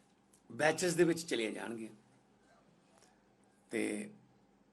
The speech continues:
ਨਾਂਦੇੜ ਸਾਹਿਬ, ਤਖਤ ਸ੍ਰੀ ਹਜ਼ੂਰ ਸਾਹਿਬ, ਉੱਥੇ ਦਰਸ਼ਨ ਕਰਨਗੇ।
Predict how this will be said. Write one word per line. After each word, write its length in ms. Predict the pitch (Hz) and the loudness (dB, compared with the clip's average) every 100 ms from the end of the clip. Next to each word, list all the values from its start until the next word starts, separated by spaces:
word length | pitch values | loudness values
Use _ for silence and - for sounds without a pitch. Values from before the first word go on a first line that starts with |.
| _ _ | _ _
ਨਾਂਦੇੜ 380 | 117 135 143 151 | -4 0 2 2
ਸਾਹਿਬ, 500 | 147 151 143 139 - - _ _ _ _ _ _ _ _ _ _ _ _ - | 4 4 4 0 -10 -20 _ _ _ _ _ _ _ _ _ _ _ _ -10
ਤਖਤ 220 | 117 - | -10 -10
ਸ੍ਰੀ 420 | - 113 110 - - | -8 -6 -6 -6 -6
ਹਜ਼ੂਰ 220 | 107 107 | -4 -2
ਸਾਹਿਬ, 320 | 107 117 110 - - _ _ _ _ _ _ _ _ _ _ _ _ _ _ _ - - | -2 -2 -4 -8 -20 _ _ _ _ _ _ _ _ _ _ _ _ _ _ _ -20 -16
ਉੱਥੇ 160 | - - | -14 -6
ਦਰਸ਼ਨ 360 | 110 - 131 | -4 -4 -6
ਕਰਨਗੇ। 300 | 123 120 120 | -4 -6 -8